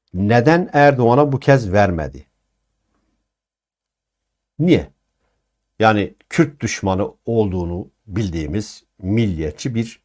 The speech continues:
partinin başkanını neden devlet öne çıkardı? Bir kere düşünmesi gereken nokta bu.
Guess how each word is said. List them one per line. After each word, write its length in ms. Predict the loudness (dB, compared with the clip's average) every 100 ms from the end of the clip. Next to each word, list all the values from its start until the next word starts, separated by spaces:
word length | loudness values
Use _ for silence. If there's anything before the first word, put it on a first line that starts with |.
| _ _ _
partinin 640 | -4 -2 -2 -4 -4 -4
başkanını 640 | -6 -6 -6 -6 -2 -2 -2
neden 340 | -4 -6 -8
devlet 340 | -8 -8 -10 -12
öne 220 | -14 -14
çıkardı? 460 | -18 -18 -18 -18
Bir 60 | -12
kere 200 | -10 -10
düşünmesi 460 | -10 -10 -10 -8 -8
gereken 340 | -8 -8 -8
nokta 440 | -8 -6 -6 -4
bu. 140 | -8